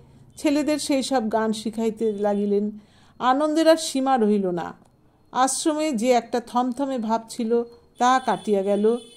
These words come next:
ইহাই সেই সুপ্রসিদ্ধ শারদোৎসব নাটক। ধীরেন্দ্রনাথ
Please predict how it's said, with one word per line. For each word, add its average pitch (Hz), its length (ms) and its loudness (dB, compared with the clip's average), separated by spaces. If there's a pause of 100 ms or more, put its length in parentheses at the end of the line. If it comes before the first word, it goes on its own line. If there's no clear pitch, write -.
(360)
ইহাই 277 380 2
সেই 269 320 -2 (360)
সুপ্রসিদ্ধ 302 1000 2 (140)
শারদোৎসব 220 800 -2 (200)
নাটক। 165 320 -8 (1900)
ধীরেন্দ্রনাথ 294 600 4